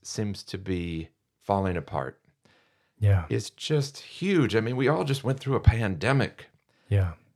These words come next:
Speaker 1: And I don't know how people made it through that didn't have God. You know, I'm sure they leaned on something.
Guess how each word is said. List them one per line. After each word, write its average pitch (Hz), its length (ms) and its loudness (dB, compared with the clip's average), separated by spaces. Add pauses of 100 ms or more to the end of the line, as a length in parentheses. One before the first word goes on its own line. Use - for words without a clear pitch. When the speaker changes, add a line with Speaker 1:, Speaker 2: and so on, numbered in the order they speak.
(240)
Speaker 1:
And 120 480 -2
I 107 180 2
don't 160 160 0
know 107 120 0
how 104 140 0
people 101 380 -4
made 92 300 2
it - 160 -6
through 101 340 -2
that 95 160 -4
didn't 82 220 -6
have 87 260 -6
God. 117 360 -2
You 98 120 0
know, 95 160 0
I'm 98 120 -2
sure - 280 -4
they 104 140 2
leaned 104 280 0
on 90 160 -2
something. 135 540 0